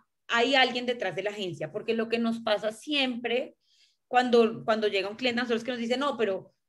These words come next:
yo quiero que usted esté encima, o sea, yo quiero saber que tengo contacto con la cabeza de la agencia". Claro, mi celular lo tiene todo el mundo. O sea, todos los clientes y posibles clientes lo van a tener. Yo soy cero celosa con eso. Creo en la democratización de la información. Entonces, no,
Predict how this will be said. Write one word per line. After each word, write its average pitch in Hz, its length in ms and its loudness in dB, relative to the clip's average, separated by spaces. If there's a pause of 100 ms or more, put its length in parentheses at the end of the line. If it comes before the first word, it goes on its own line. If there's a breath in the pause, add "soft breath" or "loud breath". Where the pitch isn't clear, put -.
(120)
yo 254 160 4
quiero 302 400 8
que 330 100 -2
usted 240 240 2
esté 233 200 0
encima, 269 420 -2
o 240 80 -4
sea, 220 120 2
yo 208 160 -2
quiero 277 260 4
saber 285 420 4
que 302 120 -6
tengo 226 320 0
contacto 233 500 -4
con 269 140 2
la 233 140 0
cabeza 196 440 6
de 226 60 0
la 208 60 2
agencia". 233 480 -6
Claro, 233 420 -2
mi 208 80 -10
celular 208 360 -2
lo 214 100 -6
tiene 233 200 -8
todo 240 180 -8
el 247 100 -8
mundo. 254 360 -6
O - 440 -20
sea, 233 340 -2
todos 285 200 4
los 277 160 0
clientes 254 360 -2
y 269 60 -8
posibles 226 460 -6
clientes 233 260 -8
lo 247 80 -6
van 208 140 -4
a 202 100 -6
tener. 226 280 -4
Yo 226 100 -4
soy 220 140 -6
cero 233 280 -4
celosa 214 360 -6
con 220 180 -6
eso. 220 260 -8
Creo 254 320 6
en 262 60 2
la 247 80 2
democratización 208 680 -4
de 190 100 -4
la 208 40 -2
información. 196 640 -6 (380 soft breath)
Entonces, 233 480 -2
no, 240 520 2